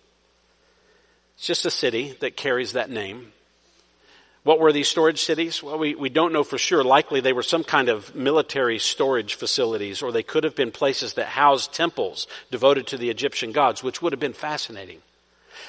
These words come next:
Let's take the Israelites and make them build temples to our gods. Let's rub their noses in what they hate. Let's subject them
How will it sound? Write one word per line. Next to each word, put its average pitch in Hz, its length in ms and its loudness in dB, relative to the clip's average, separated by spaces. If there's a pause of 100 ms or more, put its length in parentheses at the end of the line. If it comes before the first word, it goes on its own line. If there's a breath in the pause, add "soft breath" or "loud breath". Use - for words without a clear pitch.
(100)
Let's 185 360 -4
take - 280 -4
the 147 140 -6
Israelites 107 960 -4 (640 loud breath)
and 131 240 -2
make 160 220 2
them 127 320 -2
build 135 480 4
temples 127 500 -4
to 127 220 -4
our 95 140 -4
gods. 95 640 -8 (3000 loud breath)
Let's 165 300 0
rub 156 320 4
their 143 160 2
noses 127 960 -4 (840)
in 120 160 -4
what 117 180 -2
they 107 180 -6
hate. 92 380 -14 (1400 loud breath)
Let's 190 240 4
subject 143 600 0
them 117 180 -2